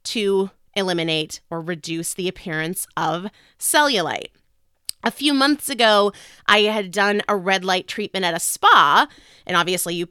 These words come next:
you pay for something like that, but I wasn't going to be going to the spa and paying for this treatment multiple times a week.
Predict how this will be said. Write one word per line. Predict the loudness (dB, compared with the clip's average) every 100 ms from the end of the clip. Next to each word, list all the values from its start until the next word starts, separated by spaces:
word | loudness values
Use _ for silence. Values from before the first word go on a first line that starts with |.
| -10
you | -16
pay | -14 -6 2 2
for | 2 -6
something | -4 -6 -4 -2
like | -2 2
that, | 6 6 6
but | 4
I |
wasn't | 4 6 4 4 0 -4 -16 -4
going | 2 4 2 0
to | -2
be | 0
going | 2 4 2
to | 0
the | -2
spa | -2 8 10 10 8
and | 2
paying | -2 0 2 2 0
for | -2
this | -2 -2
treatment | 2 2 2 -2
multiple | 2 0 0 -6
times | -4 -4 -4
a | -2
week. | 0 -2